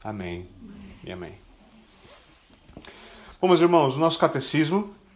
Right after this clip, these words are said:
ah, nós temos hoje o dia do Senhor quarenta e dois, que trata do oitavo mandamento. Eu vou ler rapidamente as perguntas para que nós possamos, eh, lembrar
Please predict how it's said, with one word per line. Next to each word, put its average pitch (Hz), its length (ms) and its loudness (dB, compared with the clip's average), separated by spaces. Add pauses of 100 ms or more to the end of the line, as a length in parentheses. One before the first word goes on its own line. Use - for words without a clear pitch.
(140)
ah, 123 680 2
nós 135 200 -2
temos 151 280 2
hoje 143 260 0
o 131 60 -4
dia 135 380 4
do 127 120 -10
Senhor 131 400 2
quarenta 135 320 2
e 135 60 -2
dois, 147 340 2
que - 100 -10
trata 127 360 0
do 127 280 -2
oitavo 147 520 4
mandamento. 107 520 -4 (200)
Eu 175 100 0
vou 156 100 0
ler 131 120 2
rapidamente 131 420 -2
as 123 80 -8
perguntas 117 600 -4 (480)
para 127 100 -4
que 127 100 -10
nós 120 200 -2
possamos, 120 640 -4 (180)
eh, 120 300 -2
lembrar 120 560 2